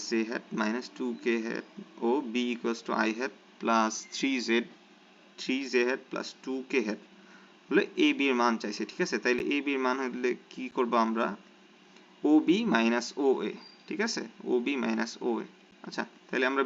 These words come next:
বি থেকে mainly জিনিসটা মাইনাস করব, বি থেকে এ রে মাইনাস করি। কি আসে দেখো তো,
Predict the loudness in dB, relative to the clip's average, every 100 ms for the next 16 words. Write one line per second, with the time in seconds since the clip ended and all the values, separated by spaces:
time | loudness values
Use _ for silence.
0 | 0 0 0 2 4 2 0 -14 -20 -20
1 | -20 -20 -20 -10 -2 2 2 2 0 -2
2 | 0 0 0 -2 -4 -4 -2 -4 -4 -4
3 | 0 2 2 2 -2 -4 -6 -8 -8 -6
4 | -6 -4 -6 -6 -8